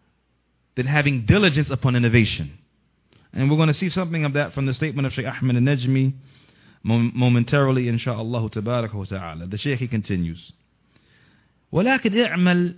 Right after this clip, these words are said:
بما قدرت عليه." He said, "But rather work in accordance to your ability to work." Work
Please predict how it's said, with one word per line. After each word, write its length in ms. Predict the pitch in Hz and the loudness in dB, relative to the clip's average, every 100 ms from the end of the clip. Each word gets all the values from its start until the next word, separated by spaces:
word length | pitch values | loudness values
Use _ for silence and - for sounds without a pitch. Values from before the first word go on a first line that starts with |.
| - | -2
بما 340 | 147 170 170 170 | 2 4 2 0
قدرت 440 | 160 185 190 - | 0 0 0 0
عليه." 640 | 147 156 175 151 98 98 131 | 0 2 2 2 -2 -8 -8
He 120 | 175 | -8
said, 220 | - 156 | -6 -6
"But 180 | 156 151 | -6 -4
rather 360 | 190 208 175 | -2 -2 -2
work 420 | 165 170 226 226 - | -2 2 0 0 -12
in 140 | 139 147 | -10 -8
accordance 500 | 143 196 202 196 - | -2 0 0 -2 -2
to 60 | |
your 140 | 160 147 | 0 2
ability 500 | 110 180 185 175 151 | 4 4 4 0 2
to 140 | 156 | 4
work." 360 | 143 143 - - _ _ _ _ _ _ _ _ _ _ _ | 6 4 2 -14 _ _ _ _ _ _ _ _ _ _ _
Work 380 | - 143 233 - | 4 6 6 0